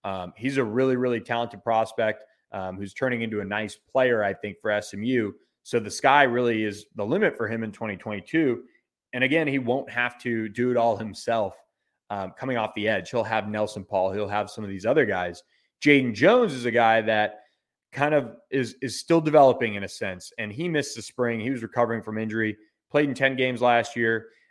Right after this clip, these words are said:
and, uh, he just kind of flashes here and there. The thing about Jaden, and coming out of high school, he went to Parrish Episcopal. The big thing was consistency. When you saw him play some of the competition he did,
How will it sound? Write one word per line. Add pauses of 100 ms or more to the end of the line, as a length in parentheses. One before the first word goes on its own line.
(160)
and,
uh, (200)
he
just
kind
of
flashes
here
and
there.
The
thing
about
Jaden,
and (640)
coming
out
of
high
school,
he
went
to
Parrish
Episcopal. (420)
The
big
thing
was
consistency.
When
you
saw
him
play
some
of
the
competition
he
did,